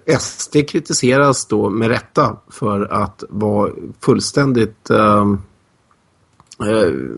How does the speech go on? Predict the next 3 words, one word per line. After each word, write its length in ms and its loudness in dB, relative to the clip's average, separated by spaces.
ja, 200 0
fullständigt, 920 2
eh, 80 4